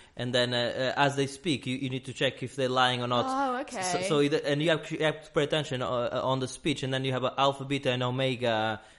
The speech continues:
Speaker 1: uh, you know, like, uh, responses, and then you, you see w-, as they speak which, which one is getting the most
Speaker 2: Sounds
Speaker 1: hits.
Speaker 2: really cool.
Speaker 1: And then you have to, to try and, uh, you know, dissuade the conversation away. And I've, uh, been to two bosses already where I haven't f-, fought them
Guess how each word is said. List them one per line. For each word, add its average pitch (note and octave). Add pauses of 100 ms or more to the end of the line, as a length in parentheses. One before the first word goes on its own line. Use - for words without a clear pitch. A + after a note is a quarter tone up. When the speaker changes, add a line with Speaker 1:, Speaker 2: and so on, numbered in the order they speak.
(120)
Speaker 1:
uh, A#2+ (100)
you C3+
know, B2
like, A#2
uh, A2+
responses, A#2+
and A#2
then A#2+
you, A#2
you B2+
see B2 (380)
w-, B2
as C#3
they C3+
speak - (120)
which, C3+
which C#3
one C3+
is B2
getting C3
the B2+
most B2+
Speaker 2:
Sounds B3+
Speaker 1:
hits. G3
Speaker 2:
really G3
cool. F3
Speaker 1:
And C3
then C3+
you C3+
have C3+
to, B2
to -
try B2+
and, A#2
uh, A2 (240)
you C#3+
know, A#2
dissuade A#2+
the A#2+
conversation A#2+
away. B2 (340)
And C#3 (100)
I've, C3
uh, C3+
been C3+
to C3+
two E3
bosses C#3+
already A#2+
where B2
I A#2+
haven't B2
f-, -
fought -
them A#2